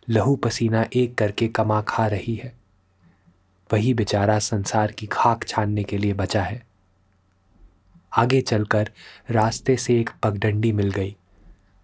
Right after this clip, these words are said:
पगडंडी पर मोटे अक्षरों में लिखा था, "सोनपुर।"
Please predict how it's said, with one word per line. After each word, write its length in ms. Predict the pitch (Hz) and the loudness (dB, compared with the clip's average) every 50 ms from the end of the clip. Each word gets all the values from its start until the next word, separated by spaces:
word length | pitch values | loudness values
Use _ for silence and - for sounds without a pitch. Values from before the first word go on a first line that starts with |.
| _ _ _ _ - | _ _ _ _ -2
पगडंडी 500 | 107 107 104 107 104 104 107 117 117 117 | -2 0 0 0 0 2 2 2 2 2
पर 280 | 113 113 110 113 - - - - - - - - - 113 | 2 2 0 0 -2 -6 -14 -20 -20 -20 -20 -10 -4 0
मोटे 360 | 113 117 123 120 123 135 127 | 2 2 2 2 2 2 0
अक्षरों 440 | 117 120 - - - 117 117 117 107 | 0 -2 -4 -2 0 2 2 2 2
में 100 | 107 101 | 0 0
लिखा 300 | 98 101 - - - 101 | -2 -2 -2 -4 -4 -4
था, 300 | - - 104 - - _ _ - - - - _ _ _ _ _ - _ _ _ _ - | -4 -6 -8 -8 -10 _ _ -20 -20 -20 -20 _ _ _ _ _ -20 _ _ _ _ -8
"सोनपुर।" 640 | - - - 123 120 110 104 101 - 107 101 - - | -4 0 2 2 2 2 0 -2 -4 -4 -4 -4 -8